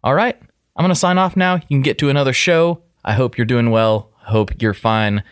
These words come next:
and I hope you're happy, and I hope this was a fun episode for you. All right, talk to you next time. Bye-bye.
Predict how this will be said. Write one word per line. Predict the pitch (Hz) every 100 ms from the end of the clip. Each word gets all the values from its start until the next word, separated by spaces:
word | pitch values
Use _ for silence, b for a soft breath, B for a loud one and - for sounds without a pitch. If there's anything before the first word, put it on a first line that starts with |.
| b b
and | 90
I | 87
hope | 104 -
you're | 113
happy, | 98 - 76 - b b b b
and | 78
I | -
hope | 104 -
this | - -
was | 67
a |
fun | 95 135
episode | 180 - - -
for | 58
you. | 50 - _
All | - 180
right, | 147 - _ -
talk | 180 170
to | 208
you |
next | 208 202
time. | 180 175 160 _
Bye-bye. | 160 175 143